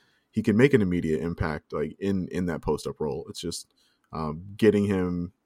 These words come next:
to, you know, getting it to be, like, more than that against starting level, uh, N B A centers and, like, defensive schemes that actually, uh, like, pay attention to him, I think will be, will be interesting. But yeah, I think he could be a really effective weapon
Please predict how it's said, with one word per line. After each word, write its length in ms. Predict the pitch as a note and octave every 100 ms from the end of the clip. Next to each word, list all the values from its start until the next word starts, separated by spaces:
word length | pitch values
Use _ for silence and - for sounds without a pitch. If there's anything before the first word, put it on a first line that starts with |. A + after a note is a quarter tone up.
| _ _ -
to, 480 | F#2 E2+ D#2+ D2+ - _ _ _ _ _ _ _ _ -
you 60 |
know, 400 | F#2 D#2+ F#2+ F#2+ G2+ -
getting 240 | A2 A2 G#2+
it 120 | -
to 80 | F#2
be, 280 | F#2+ F2 E2
like, 180 | F2+ F#2
more 260 | F2+ F#2+
than 140 | G2+ A2
that 220 | A#2 A#2+
against 560 | F2 F2 E2 - - -
starting 320 | G2+ F#2 F2+
level, 480 | F2+ E2+ E2 D#2+ -
uh, 480 | - - B1 D#2+ E2+ _ _ _ _ _ G2+
N 60 |
B 120 | F#2
A 60 | F2
centers 480 | - F#2+ F#2+ F#2 -
and, 440 | F#2+ F2 E2 D#2+
like, 180 | E2 E2+ F2+
defensive 440 | G2 - G2+ G2
schemes 420 | - - F#2+ F#2+ F#2+
that 120 | D#2+
actually, 420 | D#2+ - E2+ D2
uh, 180 | D2 C#2+ -
like, 160 | E2 -
pay 120 | -
attention 320 | C#3 - -
to 80 | G#2+
him, 240 | G#2+ A2 B2+ _ _ _ -
I 80 | G#2
think 200 | F2 E2
will 100 | D#2+
be, 340 | E2 D#2 D2
will 100 | C#2+
be 160 | E2 D#2
interesting. 460 | D#2+ - - D#2+ -
But 100 | G2+
yeah, 80 | A#2+
I 40 | G2
think 180 | E3
he 80 | F3
could 160 | E3 D#3
be 80 | D3+
a 60 |
really 260 | A#2+ C#3 C3+
effective 340 | A#2+ A#2 A2
weapon 440 | F2 F2+ - D#2